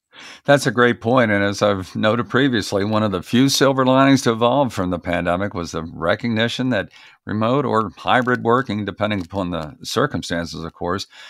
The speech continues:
could be a viable and successful working alternative.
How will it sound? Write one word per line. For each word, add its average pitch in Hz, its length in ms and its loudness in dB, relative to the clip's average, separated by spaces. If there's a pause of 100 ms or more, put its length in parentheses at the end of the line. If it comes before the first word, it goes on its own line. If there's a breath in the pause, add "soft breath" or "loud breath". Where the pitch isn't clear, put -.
(160 loud breath)
could 101 140 -4
be 92 160 2
a 85 80 0
viable 117 600 0
and 135 140 0
successful 123 600 -2
working 113 340 2
alternative. 107 680 0